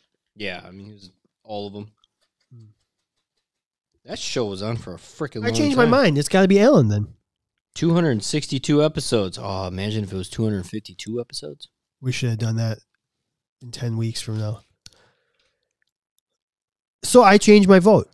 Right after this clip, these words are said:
Speaker 2: I'm gonna go away from Walden. I'm gonna go to Alan because
Speaker 1: Okay.
Speaker 2: of his consistency, his, um, reliability.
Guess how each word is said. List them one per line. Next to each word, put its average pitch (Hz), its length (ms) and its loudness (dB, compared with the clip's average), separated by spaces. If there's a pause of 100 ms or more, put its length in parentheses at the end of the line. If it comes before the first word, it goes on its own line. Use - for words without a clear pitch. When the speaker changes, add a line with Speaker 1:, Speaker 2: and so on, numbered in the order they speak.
(400)
Speaker 2:
I'm 160 100 2
gonna 175 160 8
go 160 100 8
away 151 220 8
from 180 160 0
Walden. 127 340 4
I'm 139 120 2
gonna 139 120 4
go 127 300 2 (200)
to 156 180 0 (120)
Alan 135 500 0 (340)
because 147 440 2
Speaker 1:
Okay. 147 80 4
Speaker 2:
of 139 100 0
his 139 240 2
consistency, 160 1160 0
his, 123 840 -8 (720)
um, 117 600 -8 (920)
reliability. 139 1160 2